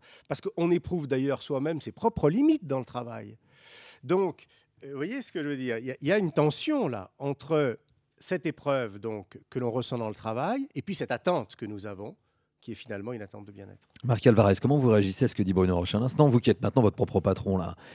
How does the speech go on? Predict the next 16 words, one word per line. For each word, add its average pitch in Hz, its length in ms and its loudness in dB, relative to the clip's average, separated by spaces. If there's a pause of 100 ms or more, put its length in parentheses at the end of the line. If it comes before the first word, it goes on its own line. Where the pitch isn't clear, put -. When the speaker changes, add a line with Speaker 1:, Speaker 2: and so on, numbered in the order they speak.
Speaker 2:
Est-ce 110 160 2
qu'on 120 140 8
en 117 80 8
attend 113 240 2
trop 113 260 2
du 92 120 0
travail ? 90 360 -8
Est-ce - 140 -12
que 87 200 0 (480)
on 90 60 -6
attend 101 200 -2
trop 107 200 0
de 95 60 -8
bonheur 87 340 0
en 80 60 -12
fait ? - 180 -20